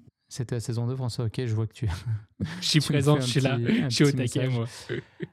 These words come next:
Speaker 1: Euh, saison deux, pardon.
Speaker 2: Épisode
Speaker 1: Euh,
Speaker 2: un.
Speaker 1: et, euh, bah, du coup, je pensais que ça pourrait être intéressant, euh, de, de réaborder le sujet. Puis François, je sais que t'as bien avancé dans tes travaux, t'as commencé à trouver des locataires. Donc, ça a sûrement pas mal de choses à nous dire, euh, nous remettre un petit peu à jour sur ce projet.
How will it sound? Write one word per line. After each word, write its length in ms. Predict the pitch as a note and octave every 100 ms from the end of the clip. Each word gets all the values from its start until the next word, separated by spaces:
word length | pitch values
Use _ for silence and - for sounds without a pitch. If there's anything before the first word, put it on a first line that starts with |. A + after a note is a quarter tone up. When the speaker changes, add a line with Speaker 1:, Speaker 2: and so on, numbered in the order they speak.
| _
Speaker 1:
Euh, 440 | B2+ B2 B2+ B2+ B2
saison 320 | - D3 C3+
deux, 140 | C#3
pardon. 360 | D#3 A#2 A2+ E3+
Speaker 2:
Épisode 300 | D3 - C3+
Speaker 1:
Euh, 360 | B2+ A#2+ A#2 A#2
Speaker 2:
un. 40 | -
Speaker 1:
et, 360 | F3 F#3+ E3+
euh, 220 | C3 A#2
bah, 120 | A2 A#2
du 140 | A2
coup, 160 | - A3+
je 100 | D#3+
pensais 300 | C3 A2+ D#3
que 60 |
ça 80 | C3+
pourrait 160 | A#2+ A2+
être 80 |
intéressant, 720 | B2+ C3+ C#3 G#2+ - A2+ C#3 B2
euh, 60 |
de, 200 | G2+ G#2+
de 100 | G2+
réaborder 480 | G#2+ B2 B2 A#2 A#2
le 100 | A#2+
sujet. 400 | B2 B2 A2 D#3
Puis 160 | F3 A#2
François, 480 | G2+ A2 D3 C#3 A#2+
je 160 | G#2
sais 160 | A2 C3+
que 60 |
t'as 260 | - G#2+ G2+
bien 240 | G2 C3+
avancé 480 | C3+ C3 B2 C#3+ C3
dans 160 | B2+ A2
tes 100 | A2+
travaux, 640 | - B2 A#2 D3+ D3+ D3+
t'as 180 | - A2+
commencé 320 | B2 A#2 A#2
à 20 |
trouver 220 | A2+ B2
des 80 | A#2
locataires. 540 | A2 G#2+ A2+ C#3+ D3 - - - -
Donc, 100 | A2+
ça 120 | B2
a 60 | G#2+
sûrement 440 | - C3+ C3+ C#3
pas 240 | - D#3
mal 160 | D#3 D#3
de 80 | C3
choses 260 | - D3+
à 40 | C3
nous 120 | A#2+
dire, 500 | A2 B2+ C#3+ C#3 A#2+
euh, 40 |
nous 100 | A2
remettre 240 | A2+ B2+ C3
un 80 | A2
petit 140 | -
peu 100 | C#3
à 60 | A#2+
jour 180 | B2
sur 140 | A#2 B2
ce 100 | A#2
projet. 400 | - A#2 A#2+